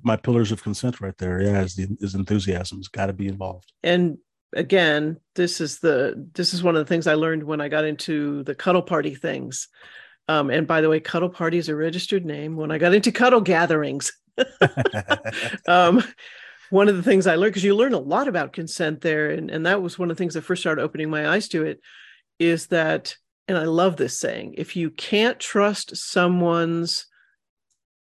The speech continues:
Speaker 2: no, how can you," is it the other way around? "If you can't trust their yes, how can you trust their no?" The other way around.
Speaker 1: The other way around, yeah.
Speaker 2: If
Speaker 1: If,
Speaker 2: you
Speaker 1: if
Speaker 2: can't
Speaker 1: I've,
Speaker 2: trust
Speaker 1: if I've
Speaker 2: their
Speaker 1: ever heard you say
Speaker 2: no.
Speaker 1: no, I can trust your yes, yeah.
Speaker 2: Yes,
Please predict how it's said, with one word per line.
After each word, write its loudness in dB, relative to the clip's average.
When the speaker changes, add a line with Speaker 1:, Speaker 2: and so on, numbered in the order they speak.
Speaker 2:
no, 2
how -2
can -6
you," -2
is -2
it -4
the 2
other 2
way 4
around? 4
"If -18
you -8
can't -2
trust -2
their 4
yes, 4
how 4
can -2
you 0
trust -8
their -6
no?" -4
The 0
other 2
way 0
around. -6
Speaker 1:
The 2
other 0
way 0
around, -2
yeah. -4
Speaker 2:
If -6
Speaker 1:
If, -2
Speaker 2:
you 2
Speaker 1:
if -4
Speaker 2:
can't 6
Speaker 1:
I've, 4
Speaker 2:
trust 4
Speaker 1:
if 6
I've 4
Speaker 2:
their 8
Speaker 1:
ever 6
heard 6
you 6
say 6
Speaker 2:
no. 6
Speaker 1:
no, 4
I -6
can -14
trust -10
your -18
yes, -18
yeah. -16
Speaker 2:
Yes, -2